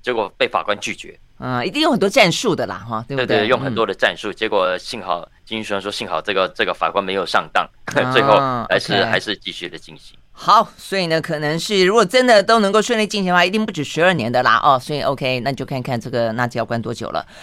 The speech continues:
Speaker 2: 好，那接下来要聊的一个话题是，呃，串流平台大战。呃，
Speaker 1: 嗯。
Speaker 2: 这个讲到的是老少大战，老是谁，少是谁啊？
Speaker 1: 嗯，对。来，我们接下来聊两个 business 里面的财经的题目啊。
Speaker 2: 嗯。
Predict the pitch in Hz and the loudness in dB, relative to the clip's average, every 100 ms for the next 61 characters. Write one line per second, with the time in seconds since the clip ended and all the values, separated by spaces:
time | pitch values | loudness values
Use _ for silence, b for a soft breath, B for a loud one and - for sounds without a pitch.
0 | B - 156 190 220 208 - 254 220 190 | B 2 4 4 2 2 2 4 4 6
1 | 170 185 190 233 196 170 175 185 214 214 | 4 2 0 2 2 0 -4 -4 -4 -2
2 | 190 180 165 156 156 - 359 285 175 180 | 2 4 6 4 2 2 4 4 2 0
3 | - 143 160 127 147 127 139 113 - b | -4 -6 -4 -4 -4 -4 -2 -4 -6 b
4 | b b b b - 180 180 190 440 320 | b b b b -2 2 2 0 -2 -2
5 | - 135 220 214 170 151 - 185 156 - | -2 0 2 2 4 2 0 -4 -4 -6
6 | _ - 147 123 117 - - 202 156 135 | _ 0 2 2 -2 -2 2 2 2 2
7 | 180 139 156 139 B 226 196 B 160 151 | 2 4 2 0 B -10 -20 B 0 2
8 | 143 240 - 139 139 - 175 151 131 98 | 2 -4 -2 -2 -4 -2 -4 -4 -8 -8
9 | 87 120 120 110 90 82 - 90 78 b | -8 -10 -8 -8 -8 -12 -4 -4 -4 b
10 | - 120 135 131 180 175 131 117 117 117 | -2 2 2 2 0 4 4 4 4 4
11 | 87 82 95 95 123 - 98 76 78 95 | 0 0 -2 0 -4 -6 -10 -12 -8 -6
12 | 90 85 82 - 85 - 98 85 - - | -4 -6 -6 -2 -4 -4 -10 -10 -12 -14
13 | 78 90 78 - 175 131 | -14 -14 -14 -8 -6 -6